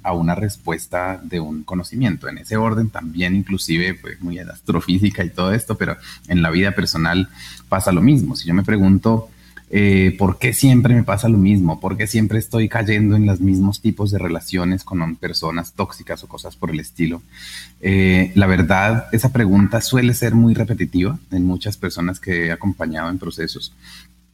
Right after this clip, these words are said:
Y lo que resulta es que la pregunta es más bien,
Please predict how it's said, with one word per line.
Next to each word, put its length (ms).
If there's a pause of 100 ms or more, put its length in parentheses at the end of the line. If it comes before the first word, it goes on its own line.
(340)
Y 120
lo 100
que 100
resulta 540
es 160
que 80
la 100
pregunta 440
es 80
más 160
bien, 260